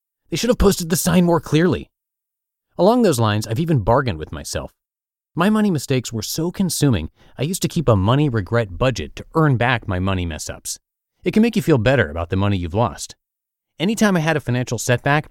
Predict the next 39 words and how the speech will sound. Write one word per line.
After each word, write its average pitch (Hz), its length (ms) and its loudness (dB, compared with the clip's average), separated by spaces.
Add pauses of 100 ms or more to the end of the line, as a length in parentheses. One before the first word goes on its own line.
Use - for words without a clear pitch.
(100)
I 120 80 -2
would 101 200 -2
write 156 220 2
down 131 220 2
the 107 100 4
amount 110 340 2
of 127 60 -4
the 110 80 2
mistake 90 480 -2 (240)
and 104 160 2
work 139 220 4
on 87 100 2
getting 101 220 2
it 87 100 -4
to 98 100 -6
zero. 95 380 -2 (580)
For 170 140 6
example, 113 400 0
let's 135 180 -6
say 180 160 0
it's 156 140 -4
a 113 60 -2
parking 117 340 0
ticket 98 240 -2
for 85 80 -12
seventy-two 92 520 -2
dollars. 80 460 -4 (360)
My 131 160 4
money 170 180 4
regret 120 400 -2
budget 85 300 -4
would 107 100 0
then 101 140 2
be 98 160 2
negative 98 420 2
seventy-two, 95 720 2
and 98 160 0
I 95 60 0
would 90 180 -4